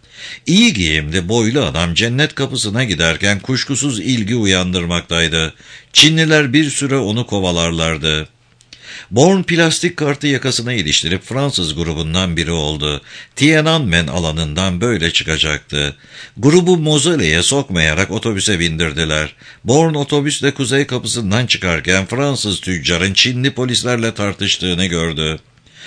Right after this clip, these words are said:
Uzun boylu beyaz bir yabancının Başkan Mao'nun tabutuna ateş ettiği duyulmuştu.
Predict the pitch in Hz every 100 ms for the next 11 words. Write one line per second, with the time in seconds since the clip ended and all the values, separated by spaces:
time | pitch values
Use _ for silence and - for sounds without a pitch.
0 | - - 151 147 196 190 98 80 90 90
1 | 120 147 147 123 107 87 80 87 80 82
2 | 90 90 110 123 - 139 120 143 131 131
3 | 127 131 120 127 131 123 120 123 117 98
4 | 95 95 92 90 87 87 - 85 82